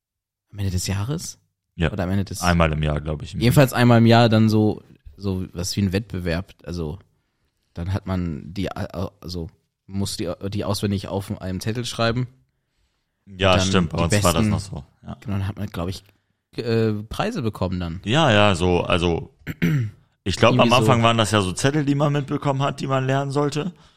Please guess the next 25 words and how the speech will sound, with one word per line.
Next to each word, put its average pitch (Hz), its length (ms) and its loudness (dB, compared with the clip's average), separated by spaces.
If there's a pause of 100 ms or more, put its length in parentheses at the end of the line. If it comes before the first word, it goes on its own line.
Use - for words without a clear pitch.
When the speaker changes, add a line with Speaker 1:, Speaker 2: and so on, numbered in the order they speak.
(120)
Speaker 2:
Irgendwann 107 300 2
hatte 107 180 2
man 101 160 6
dann 98 140 6
ja 92 120 6
diese 87 260 0
Kalender. 87 520 2
Speaker 1:
Ja. 120 240 4
Speaker 2:
Und 87 140 0
dann, 80 300 -2
ähm, 80 360 0 (340)
gab's - 280 -2
dann 85 160 0
C - 180 -4
D 87 320 2
oder 80 220 0
Buch 87 360 0
Speaker 1:
Ich 82 60 2
Speaker 2:
oder - 120 2
Speaker 1:
fand 175 100 6
die 180 60 2
Speaker 2:
so, - 40 2
Speaker 1:
Kalender 151 340 4
Speaker 2:
ja. 107 60 4
Speaker 1:
auch, - 100 -12